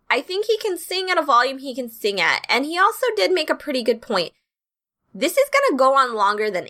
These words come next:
any other house today, so he can sing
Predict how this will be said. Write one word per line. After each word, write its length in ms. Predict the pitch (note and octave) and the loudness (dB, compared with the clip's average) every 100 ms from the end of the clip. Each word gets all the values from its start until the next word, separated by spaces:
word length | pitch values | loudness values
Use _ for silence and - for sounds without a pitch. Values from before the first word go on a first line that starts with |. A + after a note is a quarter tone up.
| - | -8
any 320 | C4 C#4+ C#4 | -6 -2 0
other 200 | B3+ A3 | 2 0
house 380 | - F3+ - - | 0 0 0 -6
today, 400 | F#3 D#3 G2+ - | -4 -2 -2 -4
so 380 | - A#3+ A3 | -4 0 0
he 200 | A3+ F#4+ | 0 -2
can 160 | - C#5+ | 0 0
sing 180 | - | 0